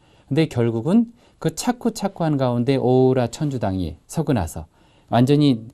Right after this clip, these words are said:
만들어지고 나서 한 일 개월 정도 지났을 때 약 이백이십 년 정도의 기간이 되는데, 그동안 정말 숨어서 신앙을 지키고 했던 사람이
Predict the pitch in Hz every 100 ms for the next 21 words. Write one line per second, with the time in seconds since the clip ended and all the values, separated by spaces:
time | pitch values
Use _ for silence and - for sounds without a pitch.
0 | _ 110 113 131 127 110 101 98 143 143
1 | _ _ - 180 151 170 202 185 165 160
2 | - 113 104 98 90 151 135 - _ _
3 | _ _ _ _ _ 120 143 147 _ _
4 | 131 180 202 226 135 135 143 120 98 90
5 | 90 90 85 85 123 123 110 117 104 87
6 | 85 90 - 123 147 156 185 196 - _
7 | - 151 156 143 - 254 240 190 87 _
8 | _ _ _ _ _ _ - 170 156 151
9 | 131 - - 117 120 117 117 101 95 92
10 | 156 190